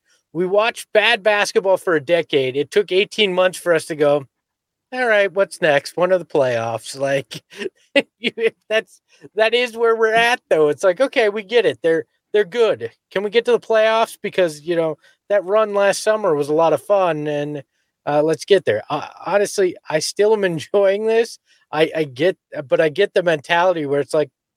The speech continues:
"Yep, all right, this is what they do." And it's, it's becoming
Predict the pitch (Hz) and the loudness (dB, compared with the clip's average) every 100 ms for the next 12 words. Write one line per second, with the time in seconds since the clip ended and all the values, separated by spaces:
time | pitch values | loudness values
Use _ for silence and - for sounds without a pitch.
0 | _ _ _ - 233 _ _ _ - 196 | _ _ _ -4 -4 _ _ _ -4 0
1 | 220 220 - _ 165 180 196 175 208 202 | 2 0 -2 _ -10 -8 -4 0 0 0
2 | 185 233 185 107 117 147 165 - - 175 | 0 2 0 -2 -8 -2 -2 -2 -2 -2
3 | - - 185 208 220 220 180 | -4 -10 -2 0 2 0 -2